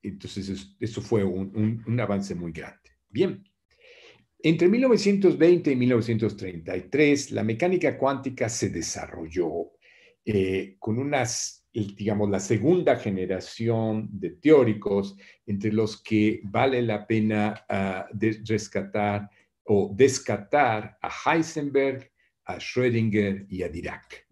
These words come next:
¿sí? Esos tres, eh, jugaron un papel importantísimo en la creación de una cosa mejor formulada de la mecánica cuántica.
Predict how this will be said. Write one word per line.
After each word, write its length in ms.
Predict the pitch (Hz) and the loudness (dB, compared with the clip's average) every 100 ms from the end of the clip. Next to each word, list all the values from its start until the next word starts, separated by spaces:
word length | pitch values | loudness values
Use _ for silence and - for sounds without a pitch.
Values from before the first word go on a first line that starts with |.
| _ | _
¿sí? 440 | - 202 240 - _ _ _ _ _ | -4 -2 -2 -8 _ _ _ _ _
Esos 480 | - 123 120 120 - | 2 2 2 -6 -2
tres, 680 | 170 180 156 - - - - | 4 4 4 -2 -8 -10 -6
eh, 840 | 110 98 95 95 98 - - - - _ _ _ | -2 -2 -2 -4 -6 -6 -8 -12 -16 _ _ _
jugaron 440 | 113 107 107 104 | -2 2 2 2
un 140 | 104 98 | 2 0
papel 540 | 101 101 104 98 98 - | -4 0 2 2 -2 -2
importantísimo 1400 | 165 180 - 123 117 104 98 98 147 - 120 104 104 101 - - _ _ | 0 0 0 -2 -2 -2 -4 -4 -6 -4 -2 0 -2 -4 -12 -20 _ _
en 440 | 120 117 120 - | 2 2 0 -4
la 300 | - 98 92 | -8 -6 -6
creación 840 | - 107 104 - 143 143 127 120 120 | -2 0 0 -4 -2 0 0 -2 -6
de 520 | 98 101 98 98 - - _ _ - | -6 0 0 0 -6 -14 _ _ -2
una 720 | 127 127 117 107 104 101 - _ _ _ | 0 0 0 2 0 -4 -14 _ _ _
cosa 560 | - 117 120 110 104 - | 0 0 2 0 -2 0
mejor 460 | 117 117 - 131 | 2 2 2 0
formulada 960 | - 113 101 90 87 87 87 87 82 82 _ _ | 0 -4 -4 -6 -4 -4 -2 -4 -8 -14 _ _
de 140 | 95 | -8
la 100 | 92 | -6
mecánica 560 | 87 85 90 85 82 - | -6 -8 -10 -10 -14 -16
cuántica. 460 | - - _ - | -18 -18 _ -20